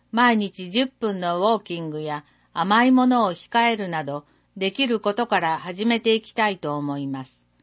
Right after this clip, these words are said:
ホンダ。豊橋市の人口と世帯。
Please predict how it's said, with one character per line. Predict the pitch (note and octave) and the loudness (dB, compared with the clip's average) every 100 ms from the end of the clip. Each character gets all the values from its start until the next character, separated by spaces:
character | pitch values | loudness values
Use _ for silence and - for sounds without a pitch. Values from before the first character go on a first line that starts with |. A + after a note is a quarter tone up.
| _ _ _ | _ _ _
ホ | - E3 | -10 -8
ン | D#3 C#3 | -6 -6
ダ。 | C3 - _ _ _ _ _ _ _ _ _ _ - | -8 -12 _ _ _ _ _ _ _ _ _ _ -4
豊 | A#3 C#4+ D4 D4 | 0 2 0 -4
橋 | C#4 C4+ | -4 -2
市 | A3 | -2
の | F#3+ F3 | 0 -2
人 | E3+ G#3+ C4 | 0 4 4
口 | B3+ A#3+ A3+ | 2 0 0
と | - G3 | 0 -4
世 | F#3+ F#3 F3+ | -2 -4 -4
帯。 | C#3+ C#3+ | -8 -10